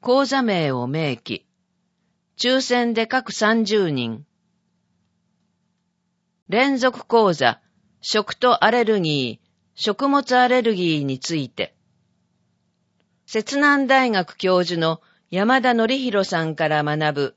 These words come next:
連続講座。第一回は食物アレルギー全般と日本人の食物アレルギーの状況を学びます。日時など、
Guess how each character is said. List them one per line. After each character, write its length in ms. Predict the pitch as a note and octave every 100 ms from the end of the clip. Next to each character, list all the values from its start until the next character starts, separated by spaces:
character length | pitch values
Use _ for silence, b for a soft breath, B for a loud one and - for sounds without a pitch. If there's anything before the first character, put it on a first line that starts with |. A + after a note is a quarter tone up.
| -
連 260 | F#3 A#3
続 260 | G#3+ G#3+ -
講 300 | G#3 F#3+ D3+
座。 240 | C3 - - _ _ _ _ _ _ _
第 340 | B3+ C#4 A#3+ F#3
一 100 | E3 -
回 260 | G3+ F#3
は 240 | D#3 D3 b b -
食 320 | - G3 C4+
物 300 | C4 C4 C4
ア 80 | B3
レ 140 | B3
ル 160 | A3+ F#3+
ギ 220 | D#3 D3+
ー 40 |
全 280 | C#3+ F3 F3+
般 280 | - D#3 D#3+
と 260 | D3 D3 - _ _ _
日 140 | F#3+ A3+
本 280 | C4+ C#4 A#3+
人 320 | B3+ B3 G3
の 220 | D3 D3 b b
食 320 | - G3 C4+
物 320 | C4+ - B3+
ア 80 | B3
レ 140 | B3+
ル 160 | A3+ F#3+
ギ 220 | E3+ D#3
ー 40 |
の 140 | D3 C3+
状 240 | F#3 G#3
況 480 | G3+ G#3 G3 F#3+ F#3+
を 40 |
学 300 | F3+ F3 E3
び 120 | D#3 D3+
ま 160 | C#3+
す。 200 | - - _ _ _ _ _ _ _ _ _ -
日 320 | B3+ C#4 B3+
時 160 | F#3 F3
な 200 | D#3+ C3+
ど、 200 | A#2+